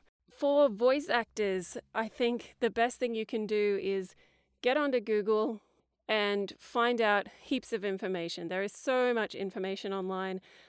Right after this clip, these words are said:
about how to start in voice acting, the kind of equipment you want to get, the kind of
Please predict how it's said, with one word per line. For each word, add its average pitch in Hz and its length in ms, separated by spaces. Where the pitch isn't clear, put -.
about 202 280
how 220 220
to 214 100
start 196 500
in 196 160
voice 190 320
acting, 190 520
the 180 160
kind 214 240
of 190 80
equipment 214 500
you 208 140
want 196 240
to - 120
get, 185 500
the 202 80
kind 202 380
of 190 200